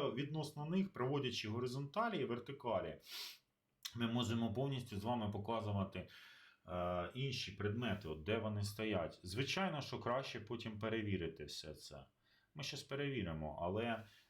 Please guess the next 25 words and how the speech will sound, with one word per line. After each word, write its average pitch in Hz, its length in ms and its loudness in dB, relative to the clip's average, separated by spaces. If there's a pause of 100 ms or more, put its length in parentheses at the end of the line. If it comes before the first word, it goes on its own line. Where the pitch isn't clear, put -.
(140)
е, 92 420 0
міряти 131 440 0
це 120 160 -14
класно, 123 600 -2
але 113 280 0
і 120 80 -4
от 110 180 -6
такий 120 340 -10
окомір 120 720 -6
і 104 80 -10
от 98 220 -10
проведення 101 520 0
горизонтальних 101 1040 -2
і 98 120 -2
вертикальних 95 760 -2
ліній, 127 360 -6
отак 92 300 -2
от, 90 160 -6
як 90 160 -6
я 87 140 2
роблю, 78 400 -6
да, 113 160 2
олівчиком, 85 720 -6
і 101 100 -6
дивлюсь, 101 500 0